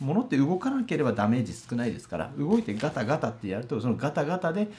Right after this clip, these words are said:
えーと、問題が出てくるというところ。あとジップもね、これワイケーケージップですね。なので、結構ごついタイプのジップ使ってるので、これ多分相当長く使えるかなっていう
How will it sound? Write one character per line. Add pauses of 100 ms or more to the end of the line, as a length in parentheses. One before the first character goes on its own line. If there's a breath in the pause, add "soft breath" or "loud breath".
(360 loud breath)
え
ー
と、
問
題
が
出
て
く
る
と
い
う
と
こ
ろ。 (100)
あ
と
ジ
ッ
プ
も
ね、
こ
れ
ワ
イ
ケ
ー
ケ
ー
ジ
ッ
プ
で
す
ね。 (480 loud breath)
な
の
で、 (160)
結
構
ご
つ
い
タ
イ
プ
の
ジ
ッ
プ
使
っ
て
る
の
で、
こ
れ
多
分
相
当 (300 loud breath)
長
く
使
え
る
か
な
っ
て
い
う